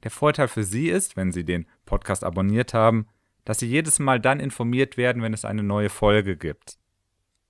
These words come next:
Denn ansonsten könnte es sein, dass Sie gar nicht mitbekommen, dass es eine neue Folge gibt, zum Beispiel jetzt nach solch einer Pause. Schauen Sie einfach in der App, die Sie verwenden,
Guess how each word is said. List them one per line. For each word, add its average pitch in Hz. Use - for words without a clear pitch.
Denn 104
ansonsten 120
könnte 139
es 123
sein, 120
dass 113
Sie 104
gar 110
nicht 107
mitbekommen, 120
dass 92
es 92
eine 95
neue 95
Folge 95
gibt, 147
zum 101
Beispiel 110
jetzt 110
nach 101
solch 98
einer 90
Pause. 85
Schauen 170
Sie 147
einfach 131
in 113
der 104
App, -
die 120
Sie 120
verwenden, 113